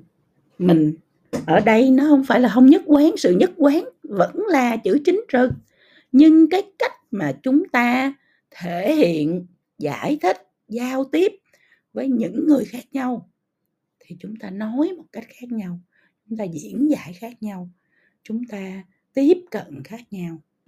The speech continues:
Các bạn thấy mấy, mấy người học võ, học võ không? Người ta nói cái người mà thành võ sư á,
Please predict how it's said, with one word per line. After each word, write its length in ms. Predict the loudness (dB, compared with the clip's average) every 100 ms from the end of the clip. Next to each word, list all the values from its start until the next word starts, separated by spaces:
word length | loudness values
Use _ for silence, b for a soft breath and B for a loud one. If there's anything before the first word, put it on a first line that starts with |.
| _ _
Các 120 | -8
bạn 180 | -8 -8
thấy 180 | -10 -10
mấy, 200 | -10 -10
mấy 140 | -12
người 120 | -12
học 140 | -14 -14 -14
võ, 100 | -14 _
học 200 | -20 -16
võ 340 | -16 -12 -10 -10
không? 200 | -12 -16 _ _ _ _ _ _ _ _ _
Người 80 | -14
ta 120 | -10
nói 220 | -8 -10
cái 120 | -8 -8
người 260 | -6 -8
mà 100 | -10
thành 200 | -12 -12
võ 220 | -10 -12 -12
sư 340 | -10 -8 -8
á, 180 | -10